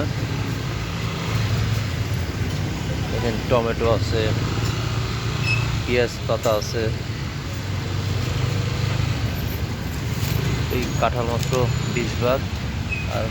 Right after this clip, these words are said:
কলা পঁচিশ বাদ, ঠিক আছে? আর কি আইটেম আছে? পুদিনা পাতা, এটা মানে পুদিনা পাতা, ব্রোকলি, গাজর,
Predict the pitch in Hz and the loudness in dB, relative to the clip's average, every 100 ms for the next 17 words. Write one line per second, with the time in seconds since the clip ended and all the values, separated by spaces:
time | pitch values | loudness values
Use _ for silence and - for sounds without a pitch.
0 | - 120 120 120 113 113 113 104 95 85 | 0 2 2 2 0 0 0 0 0 0
1 | - - 101 - - - 107 - - - | -2 -2 -2 -2 -2 -2 -2 -2 0 -2
2 | - - - - - - - - - - | -2 0 -2 0 0 0 0 0 0 2
3 | - - - - - - - - - - | 2 2 0 0 0 0 0 0 0 0
4 | - - - - - - - - - - | -2 0 0 0 0 0 0 0 0 -2
5 | - - - - - 117 113 - 123 117 | -2 0 0 0 2 2 2 4 4 4
6 | 113 98 90 - 98 98 - - - - | 2 2 0 0 -2 -2 -4 -4 -4 -4
7 | - - - - - - - - - - | -2 -2 -2 -2 -2 0 0 0 0 2
8 | - - - - - 143 123 135 131 123 | 2 2 0 0 2 4 4 6 4 4
9 | 120 113 110 117 120 104 135 127 117 101 | 2 2 2 0 0 -2 0 2 2 2
10 | 95 92 - - - - - - - - | 2 2 0 -2 -2 -2 -2 0 0 0
11 | - - - - - - - - - - | 0 0 0 0 0 -2 -2 -2 -2 -4
12 | - - - - - - - - - - | -4 -4 -2 -2 -2 -4 -4 -2 -2 2
13 | 131 127 117 123 117 113 117 | 4 4 4 2 4 4 2